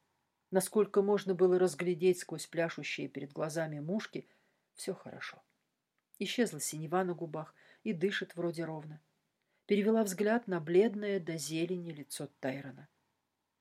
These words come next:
Комната поплыла вокруг. Если он разожмёт руки, упаду.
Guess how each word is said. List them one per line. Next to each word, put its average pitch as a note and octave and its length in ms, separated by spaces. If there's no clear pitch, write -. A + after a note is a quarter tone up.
Комната A3+ 500
поплыла E3+ 540
вокруг. D#3 520
Если G3+ 340
он F3+ 120
разожмёт E3+ 560
руки, G3+ 420
упаду. - 440